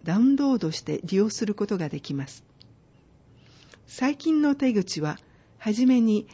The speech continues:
一万円程度の情報商材を販売します。これにはサポートがついていないため、やり方がわからず困っていると、高額なほど手厚いサポートがある、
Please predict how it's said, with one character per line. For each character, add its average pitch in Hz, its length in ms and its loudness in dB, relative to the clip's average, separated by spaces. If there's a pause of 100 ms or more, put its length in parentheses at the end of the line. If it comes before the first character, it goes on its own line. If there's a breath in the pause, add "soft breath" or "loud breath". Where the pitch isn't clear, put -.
(200 loud breath)
一 196 240 -2
万 320 280 2
円 311 200 2
程 294 280 2
度 180 140 -2
の 156 200 -2 (220 soft breath)
情 240 220 2
報 285 260 -2
商 277 340 -2
材 165 280 -2
を 156 80 -4
販 175 280 0
売 175 180 -4
し - 180 -10
ま 151 120 -4
す。 - 180 -20 (760 soft breath)
こ 247 120 0
れ 269 140 4
に 262 140 6
は 180 200 -2 (240 soft breath)
サ - 220 -4
ポ 330 180 0
ー 339 60 0
ト 208 120 0
が 180 160 -2
つ - 160 -4
い 214 100 0
て 190 120 -6
い 160 100 -2
な 165 160 -4
い 170 60 -6
た 151 160 -8
め、 151 220 -6 (360 soft breath)
や 202 140 0
り 254 120 0
方 262 280 -4
が 233 200 -2
わ 196 120 -2
か 233 140 -6
ら 247 140 -2
ず 165 120 -8
困 202 240 -2
っ 233 60 -6
て - 180 -8
い 165 80 -4
る 156 120 -4
と、 - 220 -8 (500 soft breath)
高 294 260 0
額 294 260 -2
な 269 140 2
ほ 233 160 -4
ど 202 220 -2 (280 loud breath)
手 208 160 0
厚 269 280 -2
い 247 100 2
サ 185 200 -4
ポ 269 220 0
ー 233 40 -2
ト 160 140 -4
が 151 140 -6
あ 160 60 -6
る、 - 160 -10